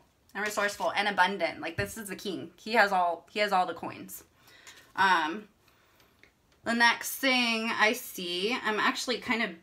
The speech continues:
bouncing around here, is the Queen of Wands in reverse. So this could be you,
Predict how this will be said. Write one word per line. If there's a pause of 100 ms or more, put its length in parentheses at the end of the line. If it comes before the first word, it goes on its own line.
bouncing
around
here,
is
the (160)
Queen
of
Wands
in
reverse.
So
this
could
be
you,